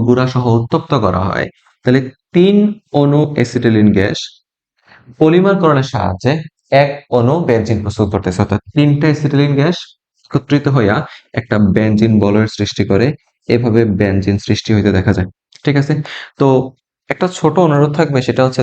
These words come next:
তোমরা এই মুহূর্তে না, মানে, খুব বেশি ডিটেলসে পড়তে যাইও না যে অ্যাসিটিলিন কিভাবে প্রস্তুত হয়। আমি জানি, আমি সেটা দেখাতে পারতাম তিনটা অ্যাসিটিলিন কিভাবে মিলন তৈরি করতেছে। ধরো এখানে দুইটা কার্বন, এক, এক মোল অ্যাসিটিলিন, কেমন?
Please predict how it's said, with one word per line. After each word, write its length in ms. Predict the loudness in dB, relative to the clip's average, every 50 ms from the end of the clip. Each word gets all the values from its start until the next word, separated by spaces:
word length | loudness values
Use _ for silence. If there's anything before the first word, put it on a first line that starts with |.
| -2 -2
তোমরা 180 | 0 0 2 2 2
এই 40 | 2
মুহূর্তে 360 | 2 2 0 0 0 -2 -2
না, 140 | -2 0 0 0 0 -2 -2 -4
মানে, 120 | -4 -4 -4 -4 -4 -4
খুব 120 | -4 -4 -2 -2
বেশি 180 | -2 -2 0 0 -2 0 0
ডিটেলসে 520 | 0 0 2 2 0 0 0 -2 -2 -4 -4 -2
পড়তে 240 | -4 -6 -4 -6 -8 -6
যাইও 220 | -6 -6 -8 -8 -10 -12 _
না 80 | -14 -10
যে 60 | -4 -2 0
অ্যাসিটিলিন 600 | 0 0 0 -2 0 0 0 0 0 0 -2 -4 -6 -8 -14 -18 -20 -20 _ -2
কিভাবে 260 | 0 0 2 2 0 0 0
প্রস্তুত 240 | -2 -2 -2 -2 0
হয়। 100 | 0 0 0
আমি 100 | 0 0 0
জানি, 220 | 0 0 0 0 0 0
আমি 80 | 0 0 -2
সেটা 120 | -2 -2 -2 -2
দেখাতে 240 | 0 0 0 0 0 0
পারতাম 260 | -2 -2 -2 -2 -2 -2 0 0
তিনটা 240 | 0 0 0 0 0 0
অ্যাসিটিলিন 420 | 0 -2 -2 -2 0 0 0 0 0 0
কিভাবে 240 | 0 0 0 0 0 0
মিলন 200 | 0 0 0 0 -2
তৈরি 140 | -4 -4 -4 -4
করতেছে। 320 | -4 -4 -6 -4 -4 -4 -6 -6 -8 _ _ _ _ -2
ধরো 140 | 0 0 2
এখানে 240 | 0 0 0 0 0 0
দুইটা 180 | 0 0 -2 -2
কার্বন, 360 | -2 -2 -2 0 0 -2 -4 -4
এক, 140 | -4 -6 -6 _ _ _ _ -2 -2 -2
এক 80 | -2 -4 -10 -12 -6 -2
মোল 140 | 0 0 0 0
অ্যাসিটিলিন, 440 | -2 -2 -2 -4 -2 -2 -2 -2 -2 0 0
কেমন? 180 | 0 0 0